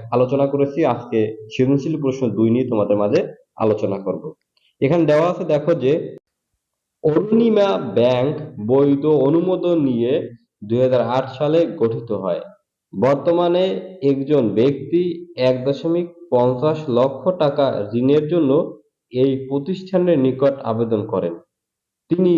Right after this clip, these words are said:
ঋণ পরিশোধ করতে সক্ষম, জমি বন্ধক রাখতে আগ্রহী, কিন্তু তার সরবরাহকৃত তথ্য ও দলিল পত্রাদির মধ্যে যথেষ্ট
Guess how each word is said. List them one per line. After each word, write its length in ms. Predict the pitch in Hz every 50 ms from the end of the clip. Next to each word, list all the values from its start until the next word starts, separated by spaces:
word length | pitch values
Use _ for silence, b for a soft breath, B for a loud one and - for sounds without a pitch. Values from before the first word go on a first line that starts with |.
| 139 117
ঋণ 540 | 110 120 135 147 170 190 202 202 - -
পরিশোধ 440 | 165 160 165 175 175 - - 202 190 - -
করতে 380 | - 165 151 151 156 156 175 185 196 - - - - - -
সক্ষম, 640 | - - - 139 135 135 - - - 131 123 135 170 - - - - - - _ _ _ _ _ _ _ _ _ _ _ _ _ _ - 104 107
জমি 400 | 107 131 151 160 170 180 185 190 190 190 - - - - 104
বন্ধক 540 | 95 107 123 143 156 160 156 170 175 175 170 - - - - -
রাখতে 280 | 117 117 117 - 131
আগ্রহী, 420 | 117 98 92 98 101 95 92 90 85 - - _ _ _ _ _ _ _ -
কিন্তু 220 | 202 208 190 196 190
তার 600 | - 151 139 135 147 147 151 - - - - - _
সরবরাহকৃত 840 | - - - 135 127 139 143 175 180 190 190 190 - 202 202 - -
তথ্য 460 | - - - 151 143 139 143 - - - 160
ও 200 | 170 170 123 127 135
দলিল 380 | 127 120 123 127 135 151 180 - - - - - - _ _ _
পত্রাদির 480 | - 143 151 151 180 190 185 180 190 180
মধ্যে 400 | 160 143 131 110 110 131 160 165
যথেষ্ট 440 | 160 123 123 - - 127 123 -